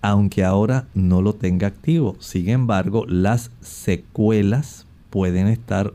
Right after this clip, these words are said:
ocurriendo. Y recuerde que hay una situación que se ha descubierto que se llama el covid largo. Esto quiere decir que aunque usted no tenga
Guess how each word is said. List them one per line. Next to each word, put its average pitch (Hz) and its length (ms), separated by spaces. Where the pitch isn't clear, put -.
ocurriendo. 120 760
Y 147 280
recuerde 143 480
que 127 140
hay 123 280
una 113 240
situación 110 640
que 95 120
se - 120
ha 90 40
descubierto 101 720
que 95 120
se 90 180
llama 113 460
el 123 320
covid 139 480
largo. 104 720
Esto 104 220
quiere 110 200
decir 110 420
que 104 140
aunque 92 260
usted 117 260
no 131 140
tenga 120 460